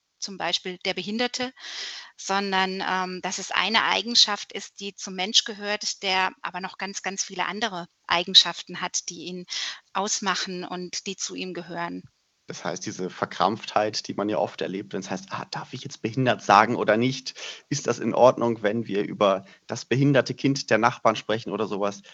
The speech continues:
Speaker 2: Das ist gar nicht unbedingt nötig, weil eigentlich die, die Absicht dahinter eher die Rolle spielt. Worum geht's eigentlich? Wie geht man sonst miteinander um?
Speaker 1: Ja, es geht wirklich um das Menschsein und das auf Augenhöhe.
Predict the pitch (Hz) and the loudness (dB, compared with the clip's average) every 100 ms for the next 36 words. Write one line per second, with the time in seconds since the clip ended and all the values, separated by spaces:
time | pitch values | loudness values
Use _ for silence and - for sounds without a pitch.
0 | _ - - 120 - - - 107 123 120 | _ -12 -10 -10 -10 -2 6 6 6 2
1 | 117 101 82 101 101 107 - 101 92 92 | -2 0 0 0 0 -4 0 2 4 2
2 | - _ _ _ - 98 98 98 101 95 | -4 _ _ _ -2 0 0 -4 -4 -4
3 | 90 - _ - 85 55 87 - 113 - | -6 -10 _ -10 0 4 4 4 -6 -4
4 | - 90 104 95 - 92 90 101 85 87 | -4 -2 -2 -2 -2 0 0 0 -2 -2
5 | - - 87 85 90 90 - 82 - - | -6 -8 -8 -8 -6 -6 -4 -4 -4 -2
6 | 85 - 82 78 - 90 - 85 73 - | -2 -2 -2 -2 -2 -2 -2 -2 -4 -6
7 | - _ _ _ _ _ - 208 208 214 | -10 _ _ _ _ _ -6 -2 0 -2
8 | - - 214 220 208 214 220 233 226 208 | -8 -10 -4 -2 2 2 2 -2 -2 -2
9 | - 214 220 247 - - 170 175 180 180 | 0 2 4 4 4 2 -2 -2 -4 -8
10 | 180 190 - - 190 208 214 240 220 214 | -8 -8 -6 -8 -4 -2 0 0 -2 -2
11 | 220 | -4